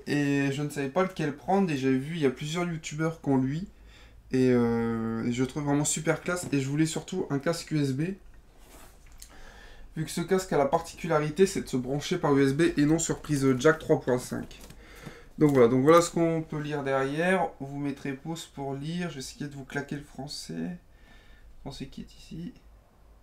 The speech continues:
Voilà, donc vous aurez juste à mettre pause. Donc, rapidement, qu'est-ce qui est écrit derrière ? Bienvenue en Sibérie, un environnement musical incroyable, machin chose. Restez au frais. Donc, il y a les illuminations Frost Blue programmées, mode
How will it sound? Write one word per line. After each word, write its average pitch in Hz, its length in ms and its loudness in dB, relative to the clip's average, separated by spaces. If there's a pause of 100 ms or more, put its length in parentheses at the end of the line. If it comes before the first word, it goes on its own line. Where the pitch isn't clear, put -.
(1080)
Voilà, 127 200 2
donc 123 200 2
vous 127 160 -6
aurez 135 160 0
juste 165 260 -6
à 170 60 0
mettre 151 180 -4
pause. 175 380 -4 (1000)
Donc, 175 520 -4 (260)
rapidement, 196 520 6
qu'est-ce 185 280 0
qui 185 120 -2
est 180 40 0
écrit 170 240 -10
derrière ? 165 480 6
Bienvenue 170 300 4
en 175 80 4
Sibérie, 156 560 2
un 151 100 4
environnement 147 500 2
musical 147 460 2
incroyable, 139 500 2
machin 135 280 -2
chose. 185 500 2 (960)
Restez 156 320 -2
au 147 100 6
frais. 190 720 4
Donc, 160 300 0 (320)
il - 80 -2
y 143 60 4
a - 20 4
les 143 220 2
illuminations 180 720 2
Frost 160 320 2
Blue 156 200 -2
programmées, 143 540 0
mode 127 220 2